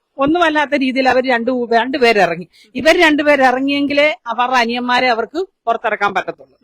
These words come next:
പറഞ്ഞു മനസ്സിലായോ? അതുകൊണ്ടാണ് ഇപ്പൊ ഇവരെ രണ്ടുപേരെ ഒന്നും അല്ലാത്ത രീതിയിൽ അവര് പുറത്തു വിട്ടിരിക്കുന്നത്.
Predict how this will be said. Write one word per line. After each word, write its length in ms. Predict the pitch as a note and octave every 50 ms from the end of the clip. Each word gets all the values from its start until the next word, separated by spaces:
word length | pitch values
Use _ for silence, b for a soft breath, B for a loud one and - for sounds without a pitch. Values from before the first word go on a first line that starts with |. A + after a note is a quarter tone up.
| G#3 G3 _ _ _ _ _ _ _ _ _ _ _ _ _ _ - -
പറഞ്ഞു 180 | D4 E4+ G#4
മനസ്സിലായോ? 440 | G4 D#4+ C#4 A3 B3 F#3 D#3 C3+ B2 - _ _ _ _ _ - B3
അതുകൊണ്ടാണ് 520 | C4+ B3 D4+ D#4 D#4 D4+ C#4 C4 B3+ C#4+
ഇപ്പൊ 200 | C#4+ B3+ - C#4
ഇവരെ 320 | C4 B3+ B3 C4+ C4+ D4+
രണ്ടുപേരെ 440 | D4 B3+ A#3+ A#3 A#3 A#3 A#3 A#3 A#3
ഒന്നും 280 | B3 A3+ A3 A#3 B3 B3+
അല്ലാത്ത 300 | A3+ A3 G#3+ G#3+ G#3 G#3+
രീതിയിൽ 280 | G3+ G#3 G#3 G#3+ G#3+
അവര് 220 | G3+ F#3+ F#3+ B3+ E4 _ _ _ _ G#3 G3+
പുറത്തു 240 | A3+ G#3+ G3+ - A3
വിട്ടിരിക്കുന്നത്. 680 | G3+ E3+ D3+ D#3+ D#3+ D3+ C3+ D3+ _ _ _ _